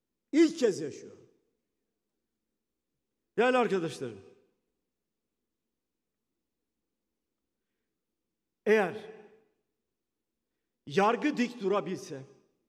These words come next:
yani hakimler hukukun üstünlüğüne ve vicdani kanaatlerine göre karar verebilseler bu rezaletler olmaz. Ama öyle bir tablo oluşturdular ki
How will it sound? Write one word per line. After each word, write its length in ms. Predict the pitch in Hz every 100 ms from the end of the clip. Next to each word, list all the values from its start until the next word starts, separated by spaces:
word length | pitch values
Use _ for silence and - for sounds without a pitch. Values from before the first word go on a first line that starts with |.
| _ _ _ _ _ _ _ _ _ _ -
yani 300 | 220 247 226
hakimler 680 | 214 226 226 220 214 208 - - - _
hukukun 480 | 220 190 233 233 247
üstünlüğüne 720 | 202 214 202 185 175 156 139 - - - _ -
ve 160 | 208
vicdani 480 | 233 185 240 254 311
kanaatlerine 720 | 220 240 220 214 214 202 214
göre 260 | 202 196 190
karar 400 | 185 220 214 202
verebilseler 720 | 185 170 160 147 175 208 208 - - -
bu 160 | 208 220
rezaletler 580 | 180 180 175 175 165
olmaz. 500 | 147 135 131 104 - - _ _ _ _ _ _ _ _ _ _ _ _ _ _ _ _ _ _ _ _ _ _ _
Ama 280 | 160 190 180
öyle 360 | 190 202 277 359
bir 200 | 349 -
tablo 240 | 247 233
oluşturdular 800 | 226 208 202 208 185 226 269 285
ki 220 | 302